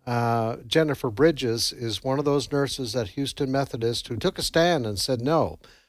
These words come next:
I do not want to take a vaccination." She and dozens of others, effective today, are, uh,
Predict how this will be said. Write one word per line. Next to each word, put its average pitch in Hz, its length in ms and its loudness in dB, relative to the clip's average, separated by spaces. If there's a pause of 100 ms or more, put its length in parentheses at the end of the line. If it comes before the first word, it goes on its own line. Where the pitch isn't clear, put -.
(200)
I 117 160 4
do 123 140 4
not 127 260 4
want 139 240 4
to 131 60 -4
take 135 380 -4
a 123 80 -2
vaccination." 123 920 0
She 185 640 0
and 113 300 -2
dozens 139 440 2
of 143 100 -4
others, 113 420 2 (600)
effective 131 440 0
today, 117 540 0 (540)
are, 117 420 6
uh, 113 280 4